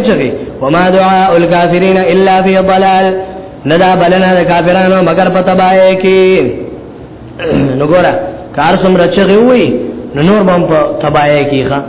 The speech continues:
چې عذاب به پې سیوا کېږي. او ته به ویلې شي چې ووهئ چغې. یو چغه نه، ډېرې ډېرې چغې ووهئ. <clears throat> تا ډېر ډېر ځله خلاف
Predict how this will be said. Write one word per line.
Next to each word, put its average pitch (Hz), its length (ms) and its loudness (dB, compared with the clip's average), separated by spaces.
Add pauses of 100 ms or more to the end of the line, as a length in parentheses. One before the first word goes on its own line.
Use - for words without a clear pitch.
(260)
چې - 100 -10
عذاب 156 340 2
به 151 60 0
پې 147 180 0
سیوا 139 260 2
کېږي. 131 360 -4 (520)
او 156 120 2
ته 156 100 2
به 156 100 2
ویلې 196 280 2
شي 160 100 0
چې 156 80 -2
ووهئ 226 380 2
چغې. 127 280 -4 (440)
یو 170 180 2
چغه 160 240 0
نه، 220 140 2 (200)
ډېرې 254 340 2
ډېرې 247 260 4
چغې 208 180 2
ووهئ. 151 360 2 (560)
<clears throat> 143 560 -4
تا 175 240 2
ډېر 220 240 4
ډېر 240 160 4
ځله 226 240 2
خلاف 196 320 0